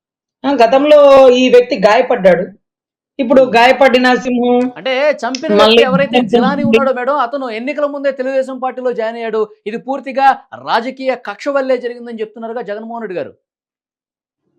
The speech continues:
Speaker 1: సార్, జగన్మోహన్ రెడ్డి గారికి ఎదురు శుభసూచకలు లేనిదే చాలా మంది బయటికి రారు సార్, అంటే మంచి ఎదురు రావాలని.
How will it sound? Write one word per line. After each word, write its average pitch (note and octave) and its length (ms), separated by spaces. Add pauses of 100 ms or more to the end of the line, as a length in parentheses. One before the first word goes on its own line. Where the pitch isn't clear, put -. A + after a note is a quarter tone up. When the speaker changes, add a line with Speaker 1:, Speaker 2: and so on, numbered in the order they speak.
(800)
Speaker 1:
సార్, A#3+ 180 (520)
జగన్మోహన్ G#3 520
రెడ్డి F#3+ 200
గారికి F#3+ 440 (720)
ఎదురు G3+ 260
శుభసూచకలు A3+ 680
లేనిదే G#3+ 400
చాలా F#3 180
మంది A3 220
బయటికి F#3 320
రారు F3+ 160
సార్, E3+ 200 (460)
అంటే G3 120
మంచి G3 320
ఎదురు G3+ 260
రావాలని. F3 500